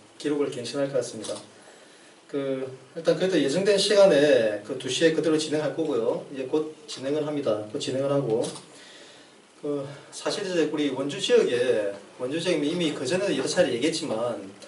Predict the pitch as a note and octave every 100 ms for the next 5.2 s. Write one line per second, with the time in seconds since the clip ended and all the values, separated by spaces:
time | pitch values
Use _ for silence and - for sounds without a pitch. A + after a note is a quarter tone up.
0 | - - - C3+ C#3 - F#3 F3+ G3+ G3
1 | - D3+ D#3+ - A#2+ A2 - B2 E3+ F3+
2 | F3 C#3+ D3+ D3+ B2+ B2 C#3 D3 C#3+ B2
3 | A#2+ A#2 D#3 D#3 E3 D#3 A2+ - - E3+
4 | F3 G#2 A2 - - - - - C#3+ F3+
5 | G3+